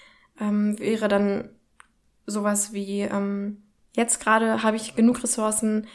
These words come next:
willst du vielleicht, dass, ähm, ich dir jetzt nochmal wirklich zuhöre und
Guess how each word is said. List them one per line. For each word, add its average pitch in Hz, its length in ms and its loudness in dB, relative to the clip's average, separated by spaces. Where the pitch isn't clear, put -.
willst 226 220 2
du 226 60 -2
vielleicht, 214 300 0
dass, - 300 0
ähm, 208 220 2
ich 208 140 -6
dir 214 100 0
jetzt 233 240 2
nochmal 220 260 2
wirklich 208 240 -4
zuhöre 254 760 0
und 214 320 4